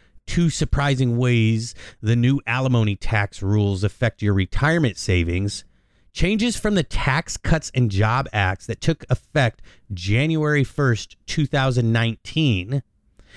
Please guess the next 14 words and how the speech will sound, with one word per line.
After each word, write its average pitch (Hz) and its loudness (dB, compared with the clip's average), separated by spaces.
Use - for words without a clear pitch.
it 165 0
introduced 165 0
different 175 -2
tax 143 0
rules 104 0
for - -10
alimony 143 2
payments. - -6
Folks, 151 0
this 120 0
could 156 -6
mean 123 -2
big 127 0
changes 107 0